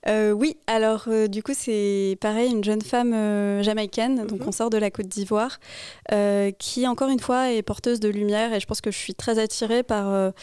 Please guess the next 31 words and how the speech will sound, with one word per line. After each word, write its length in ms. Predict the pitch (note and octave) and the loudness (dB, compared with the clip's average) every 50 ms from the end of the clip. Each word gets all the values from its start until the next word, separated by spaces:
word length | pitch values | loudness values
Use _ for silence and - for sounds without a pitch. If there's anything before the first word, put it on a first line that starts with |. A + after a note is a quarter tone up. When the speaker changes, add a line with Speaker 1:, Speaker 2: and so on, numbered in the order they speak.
| - - - - - - - | -20 -20 -20 -20 -18 -12 -10
Speaker 1:
euh, 120 | C2 - | -10 -6
par 180 | - - G#3 G3+ | -4 -4 -2 -2
les 100 | G3+ G#3 | -2 -2
discours, 540 | F#3+ G3+ - - - A#3 A#3 C4+ C#4 - - | -4 -6 -8 -4 0 0 2 2 0 0 -4
par 180 | - G#3+ G3+ | -4 -2 0
les, 300 | G3 F#3+ F#3 F#3+ F#3 F#3 | 0 0 2 2 0 0
par 180 | - - G3 F#3+ | -2 -4 -4 -2
les 140 | F#3 F#3 F#3 | -2 -2 -4
sons, 480 | - - - - A#3 C4 C4+ C4+ B3+ | -4 -4 -2 0 2 2 2 2 2
euh, 100 | G#3+ G3+ G3 | 2 0 -2
par 180 | - G3+ G3 G3 | -2 -4 -2 0
les 140 | G3 G3+ | 0 -2
voix 300 | G3 G3 G#3+ A3+ A#3 C4 | 0 0 0 0 0 0
qui 180 | B3+ - - G#3 | -2 -4 -2 0
ne 100 | G3+ G3 | 0 0
se 160 | G3 - - | 0 -2 -4
résignent 400 | G3+ G3+ G3+ G3+ G#3 G#3 G#3 G#3 | -4 -2 -2 0 0 0 0 0
pas, 460 | - - A3 A3 A#3 B3 B3+ B3+ B3+ | -2 0 0 2 2 2 2 0 0
qui 180 | B3 A3+ G#3+ G3+ | -2 -6 -6 -2
Speaker 2:
Mhm. 60 | G3 | -2
Speaker 1:
bataillent 340 | G3+ G3+ G3 - A#3 B3 B3+ - | 0 0 0 0 0 0 0 0
alors 320 | - A3 G#3+ A3+ A#3+ - - | 0 0 2 0 0 -2 -2
que 100 | - A3+ | -4 -4
c'est 180 | - - G#3+ | -2 -4 -8
compliqué, 520 | - - G#3+ G3+ - A3 - - A3+ A#3+ G#3 | -4 -4 -4 -2 -2 -4 -4 -2 -2 -2 -2
Speaker 2:
Oui. 80 | G3+ G3+ | -2 -4
Speaker 1:
c'est 220 | G3 G3 - G#3 | -4 -2 -2 -2
réellement 500 | F#3+ G3 G#3+ A#3 A#3 A3+ A3 A3 A3 A3+ | -2 0 0 0 2 2 2 2 0 0
compliqué. 440 | - - G#3 G3+ - A3 - - D4 D4+ C4+ | -2 -4 -6 -6 -6 -6 -4 -2 0 2 2
Speaker 2:
Mhm. 60 | A#3 | 2
Speaker 1:
Et, 140 | G3+ F#3 | 0 -2